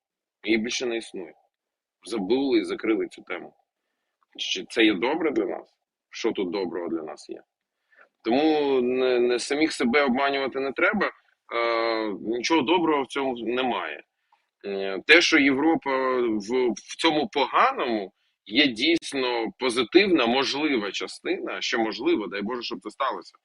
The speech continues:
Це пробудження Європи, дай Боже, щоб воно відбулося.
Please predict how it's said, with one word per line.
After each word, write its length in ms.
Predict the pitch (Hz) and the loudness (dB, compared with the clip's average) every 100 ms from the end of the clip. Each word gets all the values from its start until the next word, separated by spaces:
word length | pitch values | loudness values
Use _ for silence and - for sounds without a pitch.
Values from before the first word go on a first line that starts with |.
| _ _ _ | _ _ _
Це 160 | - 151 | -2 0
пробудження 720 | 135 120 120 156 127 131 123 | 2 0 0 0 0 0 4
Європи, 520 | 120 110 101 - 78 | 4 4 -2 -6 -8
дай 200 | 80 131 | 0 2
Боже, 240 | 110 104 | 2 -2
щоб 180 | 101 101 | -6 -8
воно 200 | 92 95 | -8 -6
відбулося. 480 | 92 85 82 71 - | -6 -8 -10 -14 -20